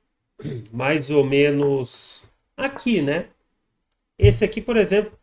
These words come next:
era um momento crítico, pelo menos de acordo com a máquina, né? Apesar de que o bispo B seis é uma jogada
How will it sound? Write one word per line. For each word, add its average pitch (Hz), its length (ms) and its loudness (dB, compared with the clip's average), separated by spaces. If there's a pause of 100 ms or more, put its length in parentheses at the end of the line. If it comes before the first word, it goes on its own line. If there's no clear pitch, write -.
(100)
era 185 200 2
um 214 80 0
momento 214 340 2
crítico, 294 420 -6
pelo 294 160 0
menos 285 180 0
de 285 40 2
acordo 240 400 0
com - 100 -4
a 180 80 -2
máquina, 147 520 0
né? 180 80 -4
Apesar 302 300 0
de - 80 -8
que 294 80 0
o - 20 0
bispo 208 240 0
B 190 140 4
seis 254 180 -4
é 302 60 0
uma 302 100 0
jogada 185 540 0